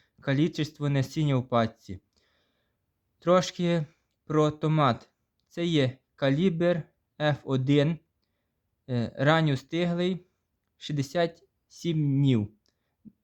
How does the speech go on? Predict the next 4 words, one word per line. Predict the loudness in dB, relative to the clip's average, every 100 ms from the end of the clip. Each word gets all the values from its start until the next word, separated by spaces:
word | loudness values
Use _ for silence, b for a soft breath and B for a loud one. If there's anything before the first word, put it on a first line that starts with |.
| _ -18
достигає. | -12 -2 0 0 0 2 4 2 -2 -8 _ _ _ _ _ _ _ -8
Е, | -4
вага | 2 4 4 4
його, | 2 0 0 -4